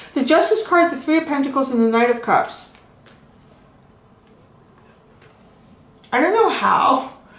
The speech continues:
but there's gonna be judgment here. And you're gonna be, you're gonna be, you're gonna have more freedom,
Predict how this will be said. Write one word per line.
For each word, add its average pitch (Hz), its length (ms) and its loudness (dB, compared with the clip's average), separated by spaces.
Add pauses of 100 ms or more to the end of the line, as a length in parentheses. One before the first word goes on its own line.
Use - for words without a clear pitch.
(260)
but 240 480 2
there's 269 260 0
gonna 349 220 2
be 440 220 6
judgment 262 480 -2
here. - 420 -8 (360)
And 262 220 4
you're 339 180 2
gonna 440 200 4
be, 302 260 2
you're 240 200 -6
gonna 285 180 0
be, 262 380 -2 (240)
you're 247 120 -4
gonna 285 140 2
have 262 220 2
more 311 160 2
freedom, - 640 -4